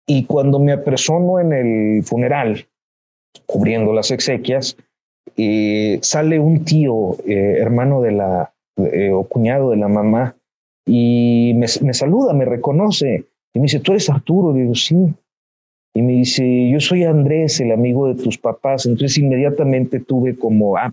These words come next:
pues ya, ya sé quién es este señor", ¿no? Como un señor que, pues, yo de niño vi muchas veces en convivencias familiares, etcétera.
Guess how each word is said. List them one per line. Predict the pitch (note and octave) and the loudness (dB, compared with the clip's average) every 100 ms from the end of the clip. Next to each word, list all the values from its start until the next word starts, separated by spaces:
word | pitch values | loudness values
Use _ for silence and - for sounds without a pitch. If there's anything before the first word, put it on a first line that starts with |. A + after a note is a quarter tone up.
| - | -4
pues | G#2 | 0
ya, | A2+ G2 | 0 0
ya | A2 | -4
sé | G#2 A#2+ | -2 -4
quién | A#2 A#2 A2+ | -4 0 0
es | G#2+ | -2
este | - A2+ | -6 -6
señor", | B2 B2+ C3 G2+ | -2 0 0 0
¿no? | G#2+ G#2+ | 0 -2
Como | - G#2 F#2+ F#2 _ _ _ _ _ | 0 0 0 -2 _ _ _ _ _
un | G#2+ | -2
señor | G2+ B2+ A2+ - | 0 0 0 -2
que, | - | -4
pues, | A2 | -4
yo | G2 G2+ | -2 0
de | G#2+ | 0
niño | G#2+ A2+ A2 A2+ G#2+ G2+ F#2 - _ - | 2 2 2 2 2 0 -2 -8 _ -2
vi | B2 B2+ | 2 2
muchas | B2 B2 B2 G#2 | 0 0 -2 0
veces | G#2+ - A2+ A2+ | 0 -2 -2 -2
en | G#2+ | -2
convivencias | - G2+ G2+ G#2 G2 G#2+ | 0 2 2 2 0 -2
familiares, | - G#2 G#2 G#2 G#2 G#2+ - | -2 0 2 2 2 -2 -2
etcétera. | G2+ - G2 - G#2+ | -4 -4 -4 -2 -4